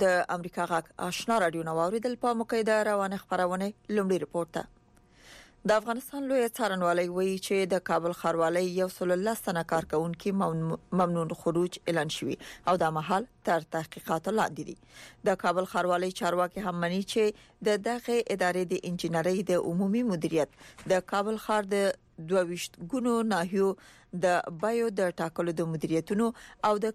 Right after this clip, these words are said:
کابل په مصروفیت کې د ځمکو د بیو د ټاکلو او تاییدولو کمیسیون په یو شمیر کارکوونکو باندې له افغانستانه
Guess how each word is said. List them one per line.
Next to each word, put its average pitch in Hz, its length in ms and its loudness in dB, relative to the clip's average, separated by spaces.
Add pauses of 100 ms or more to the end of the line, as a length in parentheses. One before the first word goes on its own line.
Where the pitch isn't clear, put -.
کابل 240 280 -2
په 233 160 -2
مصروفیت 185 520 -2
کې 190 160 0
د 175 120 -6
ځمکو 175 320 -4
د 175 100 -2
بیو 170 220 2
د 170 100 0 (100)
ټاکلو 180 380 0 (520)
او 170 120 0 (160)
تاییدولو 170 640 0
کمیسیون 165 420 -6 (320)
په 214 100 4 (120)
یو 247 100 0 (140)
شمیر 226 260 -4
کارکوونکو 180 580 0
باندې 180 380 2
له 165 240 0
افغانستانه 165 640 -2